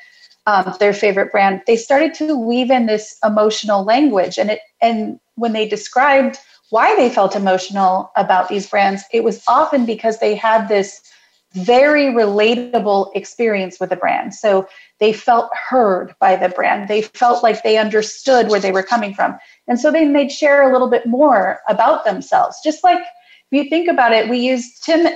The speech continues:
Tim and, and Sarah and I often use this metaphor of a friendship. Um, so at a core, there's some basic things that you have in a friendship, just like a rope. And then over time, as you interact with one another,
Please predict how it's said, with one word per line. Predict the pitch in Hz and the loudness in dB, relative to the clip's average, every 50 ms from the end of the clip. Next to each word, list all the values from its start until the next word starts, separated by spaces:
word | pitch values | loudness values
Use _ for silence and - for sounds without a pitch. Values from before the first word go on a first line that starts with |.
| - - | -4 -2
Tim | - 311 311 302 | 2 2 4 4
and, | 262 254 233 - - | 2 0 -2 0 0
and | 226 226 214 208 202 196 | 2 2 2 0 -4 -4
Sarah | 202 - 262 247 | 0 2 2 4
and | 240 | 4
I | 220 208 | 4 2
often | 202 202 - 233 | 2 0 0 -2
use | 226 214 214 | -4 -4 -4
this | 214 - - | -6 -8 -4
metaphor | 202 202 208 208 - 220 202 190 | -2 -2 -2 0 0 0 0 2
of | 180 196 | 0 0
a | 196 | -2
friendship. | - - - - 185 180 190 208 226 - - 302 349 - 170 - - - - _ _ _ _ _ _ _ _ _ _ _ _ _ - - _ _ | -6 -4 -2 0 0 0 0 -2 -6 -2 0 2 2 2 0 -4 -16 -20 -20 _ _ _ _ _ _ _ _ _ _ _ _ _ -20 -20 _ _
Um, | - 233 226 214 202 190 185 165 - - | -2 0 0 0 0 -2 -6 -10 -14 -6
so | - - 277 262 269 269 | 0 2 2 4 4 2
at | 262 240 | 2 2
a | 247 | 0
core, | - - - - - 392 392 311 220 214 208 | 0 -2 -6 -4 0 2 4 4 4 2 2
there's | 208 226 226 220 - | 2 0 0 0 0
some | 269 233 202 | -2 -2 2
basic | 208 240 277 277 269 - 277 262 269 - | 2 2 2 2 0 -2 -4 -4 -4 -2
things | - 247 233 220 208 196 | -2 -2 -2 -2 -2 -2
that | - - - 214 | -4 -4 -2 -2
you | 214 214 | -2 -2
have | 214 - 240 233 214 196 170 143 - - - - _ _ - | -2 -2 0 0 2 2 0 0 -4 -8 -16 -20 _ _ 0
in | 226 208 196 190 185 190 - - - | 0 0 0 -2 -4 -6 -8 -6 -4
a | 214 196 - | -4 -2 -2
friendship, | - - 190 185 - - - - | -2 -2 -2 -4 -6 -12 -8 -6
just | 233 226 - - | -6 -4 -2 -2
like | 226 - - | -2 -2 -2
a | 190 | -4
rope. | 185 - - - - _ _ _ - - - - - - - | -4 -4 -4 -6 -10 _ _ _ -20 -20 -20 -20 -12 -4 0
And | 226 233 240 | 2 2 2
then | 254 254 247 240 | 2 0 0 0
over | 240 294 339 359 349 311 285 269 | 2 2 4 2 4 2 2 0
time, | 277 - - 311 330 294 240 233 220 | 0 -2 0 2 4 4 4 4 4
as | 220 214 196 202 | 2 0 0 -2
you | 220 220 | -6 -6
interact | 214 - 254 247 240 226 226 226 247 262 - 254 | -4 -2 0 0 2 2 2 2 0 0 -2 -4
with | 233 226 208 | -4 -4 -2
one | 208 214 202 202 | -2 0 0 0
another, | 196 190 190 180 175 180 196 190 180 190 185 - | 0 0 0 0 2 0 0 0 -2 -4 -6 -10